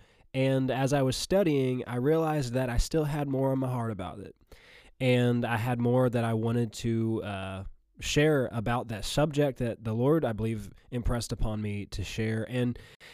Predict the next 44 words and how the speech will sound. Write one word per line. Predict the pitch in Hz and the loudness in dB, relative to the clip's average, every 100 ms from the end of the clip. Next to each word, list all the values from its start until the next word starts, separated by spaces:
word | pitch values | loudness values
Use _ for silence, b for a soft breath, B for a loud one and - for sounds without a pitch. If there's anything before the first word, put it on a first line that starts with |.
| B | B
and | 139 135 | 0 2
so | - 143 143 | 6 6 6
today | 156 170 220 | 4 4 4
I'm | 214 | 4
gonna | 190 165 | 4 4
do | 143 143 | 4 2
part | - 143 123 | 2 0 0
five | 143 123 92 90 - - | 0 0 -4 -12 -14 -2
of | 123 113 110 104 - - | 0 2 0 -2 -8 -14
this | 113 120 | -4 -2
series, | 107 - 131 123 113 110 104 - b b b | -2 0 2 2 2 -2 -4 -10 b b b
uh, | 113 104 104 110 | -4 -4 -4 -4
The | 117 | -4
Fear | - 143 | 4 4
Factor. | 139 - 90 98 104 | 4 0 -4 -6 -8
And | 87 107 | -6 -4
what | 113 | -2
we've | 120 117 | -2 -2
been | 123 | -2
talking | 139 151 - 151 | 0 -2 2 2
about | 131 127 | 2 0
is | 120 | 0
the | 120 | 0
difference | 113 131 143 117 110 - | 2 4 4 2 -2 -4
between | - - 117 113 | -6 -2 -2 0
the | 107 | -2
fear | - - 123 123 | -4 0 2 2
of | 113 101 | 0 -4
the | 92 | -4
Lord | 104 104 113 143 170 - - _ _ _ _ _ - - | -4 0 0 -2 -6 -14 -20 _ _ _ _ _ -14 0
and | 135 123 | 4 4
the | 120 | 2
fear | - 127 | 2 2
of | 110 104 | 0 -2
man. | 107 98 - - _ B B B B B | -6 -8 -12 -16 _ B B B B B
And | 131 127 | 0 2
so, | - 143 135 131 | 4 6 8 6
uh, | 123 110 110 92 - | 4 0 -6 -10 -6
I | 143 | 4
wanna | 190 240 | 6 6
get | 175 160 | 6 4
into | 156 | 4
something | 135 131 120 120 | 0 -2 0 -2
today, | 117 110 110 110 107 | -2 -4 -2 -2 -4